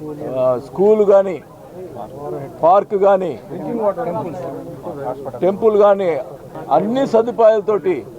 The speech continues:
ఏ-, ఏదైతే మామూలుగా గ్రేటర్ కమ్యూనిటీ ఎట్లా కడతారో దానికి సంబంధించినటువంటి ఎమ్యూనిటీస్ అన్నీ కూడా చూసి ఏర్పాటు చేయడం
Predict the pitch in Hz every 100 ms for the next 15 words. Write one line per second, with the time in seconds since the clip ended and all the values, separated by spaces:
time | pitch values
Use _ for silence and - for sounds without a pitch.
0 | - - - - 139 185 185 151 170 202
1 | 214 220 202 190 - - - - - -
2 | 180 - - - 151 185 190 180 170 165
3 | 165 - - - 165 202 214 196 185 185
4 | 180 180 180 165 160 185 165 - 156 160
5 | 156 165 - - - - - - 147 165
6 | 147 175 180 147 175 165 156 143 180 190
7 | 156 120 - - - - - - - -
8 | - - - 156 208 202 196 - 170 156
9 | 165 123 - 110 143 151 156 143 143 127